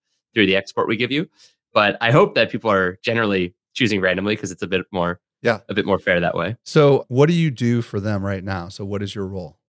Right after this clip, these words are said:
Speaker 1: Right now, I'm, I'm the head of partnerships. So Premint, also, we just acquired a company called Vulcan, and Vulcan does Discord authentication.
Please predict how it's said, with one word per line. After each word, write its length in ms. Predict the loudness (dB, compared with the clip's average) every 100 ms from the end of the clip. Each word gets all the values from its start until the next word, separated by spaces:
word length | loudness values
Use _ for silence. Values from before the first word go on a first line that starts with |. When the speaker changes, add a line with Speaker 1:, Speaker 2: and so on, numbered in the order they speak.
| 0
Speaker 1:
Right 140 | 2
now, 180 | 4 4
I'm, 220 | 4 2 2
I'm 120 | 2
the 80 | 4
head 100 | 2
of 60 |
partnerships. 640 | 0 -2 -2 -6 -10 -16 -20
So 460 | _ 2 4 2 0 _ _ _ _ _
Premint, 400 | 2 4 2 -2 _
also, 340 | 0 0 2 2
we 100 | 0
just 200 | -4 -6
acquired 240 | 0 0
a 20 |
company 240 | 0 -6 -6
called 220 | -8 -6
Vulcan, 460 | -2 0 0 -4 -6 _ _ -2
and 360 | 2 2 0 2
Vulcan 480 | 4 4 4 2
does 600 | 2 2 0 0 -4 -8 -14 _ _
Discord 380 | -4 -2 2 0
authentication. 640 | 0 -6 -4 -6 -6 -10